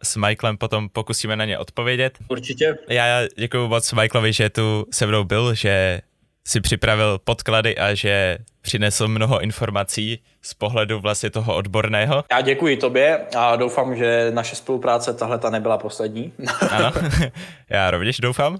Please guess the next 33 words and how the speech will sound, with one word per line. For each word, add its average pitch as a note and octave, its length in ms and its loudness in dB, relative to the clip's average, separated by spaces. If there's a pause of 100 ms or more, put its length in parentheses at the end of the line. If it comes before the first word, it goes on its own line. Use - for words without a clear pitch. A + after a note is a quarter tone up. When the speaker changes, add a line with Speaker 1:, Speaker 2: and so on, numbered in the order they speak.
(560)
Speaker 1:
protože G2+ 680 2 (200)
jsi F#2 480 0 (180)
byla A2 300 2
velmi G2+ 260 2
příjemná, A#2+ 560 -2 (160)
minimálně G2 380 0
pro A2+ 180 -2
mě. B2 120 0
Já A#2 180 4
jsem G2+ 160 -4
si G#2+ 140 -4
tu G2 300 -2 (240)
hodinu G#2 400 2
a F#2+ 100 2
tři - 220 -4
čtvrtě, G#2 420 -6
co - 140 -14
tu G2 140 -8
už G2 120 -8
sedíme, G2+ 640 0 (300)
poměrně A#2 480 2
i G2 140 2
užil. A2+ 440 0 (100)
Speaker 2:
Já A#2+ 140 2
taky, D3 380 0
musím C3 420 -4
říct, B2 240 -2
že A#2+ 140 -4
jsi B2 140 -4
byl B2 240 2
hodně B2 240 -2
příjemným C#3 360 -2
hostitelem D#3+ 600 0